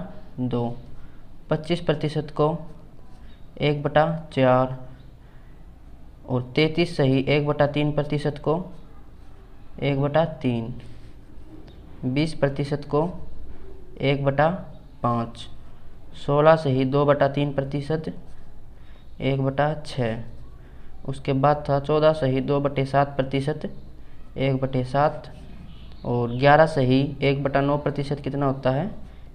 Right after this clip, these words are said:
एक बटा नौ। और फिर था दस प्रतिशत बराबर एक बटा दस। नौ सही एक बटे ग्यारह प्रतिशत बराबर एक बटे ग्यारह।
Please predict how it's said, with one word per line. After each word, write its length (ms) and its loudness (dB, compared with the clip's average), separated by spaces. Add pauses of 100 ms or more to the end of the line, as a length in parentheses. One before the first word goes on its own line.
एक 240 0
बटा 240 2
नौ। 340 0 (340)
और 220 0
फिर 320 -2
था 140 2
दस 200 2
प्रतिशत 440 0
बराबर 440 4 (800)
एक 220 2
बटा 220 4 (180)
दस। 280 0 (960)
नौ 260 6
सही 260 4 (100)
एक 220 2
बटे 260 2
ग्यारह 280 8
प्रतिशत 640 -2 (500)
बराबर 460 6
एक 200 2
बटे 220 2 (280)
ग्यारह। 460 2